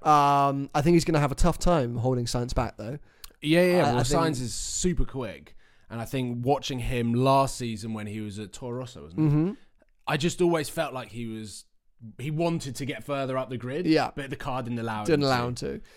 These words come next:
Speaker 1: So I think there's exciting things to come for there, and as you said, the car looks fantastic,
Speaker 2: Yeah.
Speaker 1: and they, they showed some promise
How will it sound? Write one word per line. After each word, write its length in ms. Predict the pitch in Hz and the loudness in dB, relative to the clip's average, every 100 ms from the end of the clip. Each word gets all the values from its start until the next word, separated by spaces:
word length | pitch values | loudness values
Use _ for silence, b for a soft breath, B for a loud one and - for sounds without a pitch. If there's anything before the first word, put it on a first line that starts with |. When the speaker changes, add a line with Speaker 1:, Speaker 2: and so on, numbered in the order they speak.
| b b | b b
Speaker 1:
So 540 | - - 170 156 151 151 | -6 4 8 8 6 4
I 80 | 165 | 2
think 180 | 190 185 | 2 4
there's 140 | 170 | 4
exciting 400 | 160 - 196 180 | 4 4 4 4
things 100 | 160 | 0
to 80 | - | 0
come 140 | 151 131 | -2 0
for 80 | |
there, 140 | 139 135 | 2 2
and 80 | 135 | 2
as 100 | 127 | 0
you 60 | |
said, 160 | 127 127 | 2 2
the 40 | |
car 300 | - - 139 | 2 4 4
looks 460 | 131 143 151 - - | 4 4 4 0 -6
fantastic, 640 | 143 135 143 151 - 190 - | -6 0 0 0 0 0 0
Speaker 2:
Yeah. 100 | 143 | -2
Speaker 1:
and 100 | 135 | -2
they, 160 | 135 | -2
they 220 | 131 135 131 | -2 -2 -2
showed 260 | - 135 | -2 -2
some 140 | - 131 | -2 -2
promise 420 | 139 131 127 | 0 0 0